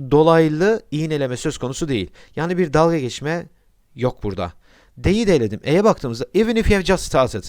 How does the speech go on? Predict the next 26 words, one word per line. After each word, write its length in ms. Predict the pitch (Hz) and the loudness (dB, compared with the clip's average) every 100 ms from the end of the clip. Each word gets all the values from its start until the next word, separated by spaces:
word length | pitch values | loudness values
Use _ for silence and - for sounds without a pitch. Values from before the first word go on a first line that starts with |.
| - - - _ | -16 -20 -20 _
Yeni 320 | 127 165 226 196 | -4 -2 0 2
başlamış 540 | 175 - 160 143 - - | 2 2 -2 -4 -8 -2
olsan 600 | 139 143 - 175 170 113 | 0 0 0 0 0 -2
bile, 360 | 113 104 131 139 _ _ _ _ - _ | -2 -2 -4 -8 _ _ _ _ -20 _
"You 200 | 123 160 | -4 0
did 160 | 190 226 - | 0 -2 2
good 120 | 180 | 2
enough. 320 | 156 110 92 - - | 2 -2 -4 -10 -8
It 140 | 135 | -6
is 120 | 113 | -4
not 220 | 110 107 - | -6 -8 -8
too 260 | - 95 | -8 -6
bad." 240 | 90 85 - - - _ _ _ - | -8 -8 -10 -12 -14 _ _ _ -4
Yeterince 540 | 151 - 180 180 151 | -2 0 -2 -2 -4
iyi 140 | 123 | -4
yapmışsın, 460 | 156 135 104 101 143 | -2 -2 -6 -12 -10
çok 220 | - 127 | -8 -6
kötü 200 | 135 - | -8 -8
değil. 220 | 117 90 - _ _ _ _ - | -8 -8 -14 _ _ _ _ 0
E'de 480 | 196 240 233 202 170 | 2 2 0 -2 -2
bir 340 | 233 233 - | -2 -4 -2
teşvik, 600 | - 170 - 196 220 - - - 131 | 0 0 -2 -4 -6 -8 -18 -20 -8
bir 220 | 170 220 | -6 -4
motivasyon 640 | 156 156 151 139 - 180 | -4 -6 -4 -6 -4 -6
söz 240 | 175 120 | -6 -8
konusu. 420 | - 101 - 98 | -10 -12 -10 -12